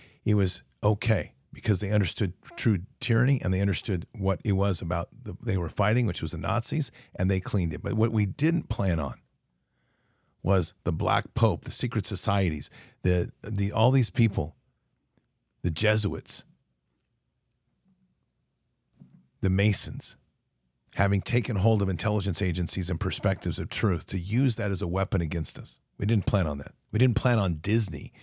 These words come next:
being, actually making their money in the fact of building war propaganda films that would swing Americans towards a way of looking. We didn't count on a knowledge that we were gonna be blown up in Pearl Harbor,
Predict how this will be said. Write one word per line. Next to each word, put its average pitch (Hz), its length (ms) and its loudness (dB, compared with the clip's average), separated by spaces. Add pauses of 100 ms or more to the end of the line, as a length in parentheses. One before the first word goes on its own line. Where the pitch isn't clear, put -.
(220)
being, 95 320 2 (260)
actually 101 300 0
making 95 360 2
their 87 100 0
money 90 340 2
in 85 80 0
the 82 80 0
fact 90 300 -2
of 85 80 -2
building 87 320 0
war 98 160 2
propaganda 95 640 -2
films 82 300 -4
that 87 100 -4
would 85 160 -2 (180)
swing 156 480 0
Americans 90 540 2
towards 90 240 -2
a 92 40 -2
way 85 180 0
of 82 80 -2
looking. - 320 -4 (260)
We 92 80 0
didn't 135 240 0
count 123 340 -4
on 95 160 0
a 90 60 2
knowledge 98 460 0
that 95 80 -6
we 98 100 -4
were 98 80 -2
gonna 95 200 0
be 87 140 -4
blown 101 320 0
up 90 160 -2
in 85 300 -4
Pearl 92 220 2
Harbor, 104 440 0